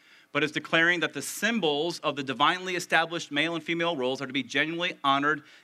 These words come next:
in every culture. Okay, so in that culture, if a man came to church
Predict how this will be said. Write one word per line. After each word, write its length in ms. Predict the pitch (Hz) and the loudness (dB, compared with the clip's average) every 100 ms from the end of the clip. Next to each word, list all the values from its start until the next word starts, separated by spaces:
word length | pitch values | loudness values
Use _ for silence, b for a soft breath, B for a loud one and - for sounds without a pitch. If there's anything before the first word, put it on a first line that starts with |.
| 143 | -6
in 120 | 156 | -2
every 340 | 127 123 127 147 | -2 -2 -2 -4
culture. 600 | 151 - 214 - - - _ _ B B B | -4 -2 -2 -4 -10 -14 _ _ B B B
Okay, 100 | - | -4
so 220 | 139 151 147 | -4 -4 -4
in 180 | 151 | 0
that 300 | 147 139 - | 2 2 -2
culture, 560 | - - 226 - 113 82 - _ _ _ _ B B B | -6 -2 -2 -2 -8 -10 -16 _ _ _ _ B B B
if 140 | 139 147 | -4 0
a 80 | |
man 320 | 135 147 180 175 | 2 2 2 -2
came 260 | 185 180 | -4 -4
to 80 | 180 | -4
church 640 | 185 135 123 143 - - | -6 -2 -2 -2 -6 -8